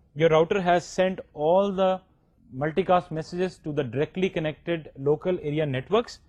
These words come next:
the next step is to use آئی پی in آئی پی tunneling to transfer a copy of the multicast datagram to all the other member sites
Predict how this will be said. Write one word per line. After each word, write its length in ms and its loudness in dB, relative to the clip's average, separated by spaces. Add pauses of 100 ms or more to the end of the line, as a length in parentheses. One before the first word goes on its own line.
(360)
the 80 0
next 360 0
step 280 2
is 180 2 (320)
to 60 -2
use 480 2 (220)
آئی 220 6
پی 120 4
in 80 0
آئی 200 2
پی 180 2
tunneling 300 4 (360)
to 80 -4 (100)
transfer 380 4
a 40 2 (120)
copy 260 2 (160)
of 80 -6
the 80 2
multicast 720 2 (140)
datagram 460 4 (120)
to 80 0 (600)
all 380 8
the 60 6
other 260 4
member 420 0
sites 420 -2